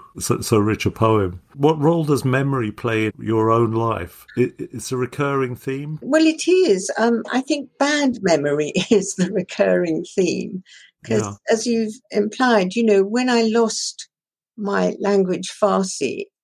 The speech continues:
Speaker 2: I think I lost all the memories that were encoded in that language.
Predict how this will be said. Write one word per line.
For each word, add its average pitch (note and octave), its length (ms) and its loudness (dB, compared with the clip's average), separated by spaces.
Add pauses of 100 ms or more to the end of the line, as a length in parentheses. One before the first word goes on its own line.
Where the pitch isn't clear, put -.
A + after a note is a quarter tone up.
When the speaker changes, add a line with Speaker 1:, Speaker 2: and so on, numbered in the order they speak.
(100)
Speaker 2:
I A3+ 80 2
think C#4 300 -2
I A#3+ 80 4
lost A#3+ 400 2
all A3+ 160 4
the A3 100 4
memories A#3 720 4
that - 160 -2
were A3 100 -2
encoded A#3 600 0
in A#3 120 2
that A#3+ 200 0
language. C4 640 0